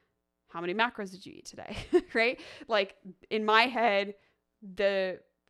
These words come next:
prior of just learning the basics of nutrition comes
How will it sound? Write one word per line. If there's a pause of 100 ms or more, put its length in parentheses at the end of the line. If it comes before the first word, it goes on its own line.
(280)
prior
of
just
learning
the
basics
of
nutrition (680)
comes